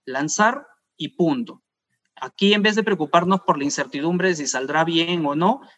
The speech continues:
hay que prepararnos para poder medir y aprender de lo que vayas a lanzar de una manera escalable y controlada, ¿no? Acá algo súper importante como, como recomendación,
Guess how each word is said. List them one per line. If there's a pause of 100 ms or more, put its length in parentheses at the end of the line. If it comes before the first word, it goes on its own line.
(140)
hay
que
prepararnos
para
poder
medir
y
aprender
de
lo
que
vayas
a
lanzar (520)
de
una
manera
escalable
y
controlada,
¿no? (600)
Acá
algo
súper
importante
como,
como
recomendación,